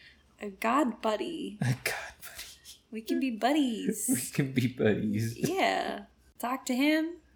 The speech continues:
Speaker 2: But no, that
Speaker 1: He can
Speaker 2: is
Speaker 1: talk to me.
Speaker 2: an intimate relationship to me. It, like, would be like, "Yeah, god buddies. Yeah.
Speaker 1: Yeah.
Speaker 2: Let's go fishing for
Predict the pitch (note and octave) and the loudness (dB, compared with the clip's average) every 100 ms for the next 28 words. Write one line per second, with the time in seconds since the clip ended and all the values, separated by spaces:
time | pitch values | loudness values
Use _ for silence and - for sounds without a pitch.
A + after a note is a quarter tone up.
0 | _ D3+ D3+ D3+ E3 G3 F3+ C3+ D#3 - | _ 2 2 0 0 2 2 2 2 2
1 | E3+ D#3+ C4+ - G#3+ B3 C#4+ D4 - C3 | 0 0 -4 -6 -8 -6 -8 -10 -6 -2
2 | D3 D#3+ D#3+ D3+ C#3+ C3 C3 B2 B2+ A#2+ | 0 0 -4 -4 -4 -4 -6 -8 -8 -8
3 | - A#2 C3 A#2+ G#2 - - _ - A2+ | -8 -8 -4 -2 -4 -6 -20 _ -4 -2
4 | G#2+ A2 G2+ G2+ A2 G#2+ A2 A2+ A2 A2 | -2 0 0 -2 -6 -8 -4 -4 -4 -10
5 | _ - F3+ F3+ C#3+ A#2+ - F3 F3+ F3+ | _ -10 -6 -6 -8 -12 -8 -6 -4 -6
6 | D#3 D3+ C#3 B2 A2+ - - F#3+ F#3+ B3+ | -6 -6 -4 -4 -6 -10 -6 -2 2 4
7 | G4+ A4+ E3+ C3+ D#3+ F3 - - F3 E3 | 4 4 4 2 0 0 -2 0 2 2
8 | D3+ - - E3 D#3+ F#3+ E3 C#3 A#2 G#2+ | -2 -10 -4 -2 0 0 0 0 -2 -4
9 | - D3 C#3 C3 B2+ B2+ | -4 0 0 0 -4 -8